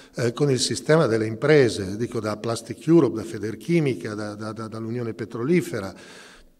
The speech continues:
proprio per cercare di, di, di instaurare quel tipo di, come posso dire, di confronto che consenta a noi di spiegare molt-, al sistema delle imprese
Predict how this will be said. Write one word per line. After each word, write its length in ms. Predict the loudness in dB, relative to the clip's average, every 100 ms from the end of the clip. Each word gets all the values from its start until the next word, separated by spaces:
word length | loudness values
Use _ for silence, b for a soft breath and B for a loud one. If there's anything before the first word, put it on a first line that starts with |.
| _
proprio 320 | 6 6 8
per 220 | 4 4 2
cercare 560 | 0 4 8 8 8
di, 160 | 4 2
di, 200 | 0 0
di 120 | 0
instaurare 680 | 0 4 4 6 6 6 4
quel 220 | 2 2
tipo 320 | 0 2 2
di, 460 | 2 2 2 -2 -6
come 160 | -4
posso 240 | -2 0 4
dire, 220 | 6 6
di 120 | 2
confronto 1040 | 2 2 2 4 4 4 0 2 4 4 2
che 180 | 2 2
consenta 640 | 4 2 6 4 4 2
a 40 | 2
noi 640 | 6 6 8 6 2 -4 -10
di 160 | -8 -8
spiegare 500 | -4 0 2 2 0
molt-, 300 | -4 -6 -8
al 140 | -10
sistema 400 | -8 -8 -4 -2
delle 180 | 0 -2
imprese 680 | -4 0 4 4 4 0